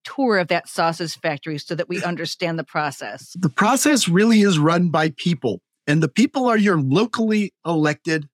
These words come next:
Speaker 2: officials. And it's important that you get to know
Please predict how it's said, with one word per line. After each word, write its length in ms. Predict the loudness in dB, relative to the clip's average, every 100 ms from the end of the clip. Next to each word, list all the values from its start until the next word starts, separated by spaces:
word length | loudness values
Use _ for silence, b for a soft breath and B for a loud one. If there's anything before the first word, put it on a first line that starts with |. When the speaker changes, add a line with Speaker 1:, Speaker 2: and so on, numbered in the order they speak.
| _ -12
Speaker 2:
officials. 600 | -8 -2 -2 -2 -8 -6 -2
And 440 | 0 0 -2 -6 _ _ -2
it's 220 | -2 2
important 520 | -2 0 -4 0 0
that 200 | 0 0
you 80 | -2
get 260 | 0 -2 0
to 80 | 0
know 420 | 2 2 2